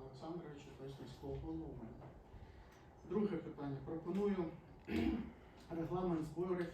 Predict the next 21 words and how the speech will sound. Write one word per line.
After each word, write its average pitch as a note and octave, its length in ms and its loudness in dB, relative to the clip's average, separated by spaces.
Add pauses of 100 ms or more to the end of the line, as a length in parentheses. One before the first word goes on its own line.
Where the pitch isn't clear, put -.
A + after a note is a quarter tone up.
тривалістю D#3+ 720 0 (180)
до D#3+ 160 6 (220)
тридцяти D#3 460 -2
хвилин, F3+ 460 2 (500)
виступи E3 420 0
посадових D3+ 720 0
осіб D#3 400 -2
міста, F3+ 400 2
представників D#3 720 -2
замовника D3+ 600 0
та C#3 60 -4
проектної D3 520 -2
організації C#3+ 720 -2
до D3+ 120 2
десяти D3 400 -4 (120)
хвилин, E3+ 280 0 (480)
запитання E3+ 540 2
та - 60 0
пропозиції D#3+ 720 -2 (140)
мешканців, C#3 480 -2 (640)
виступи E3 380 0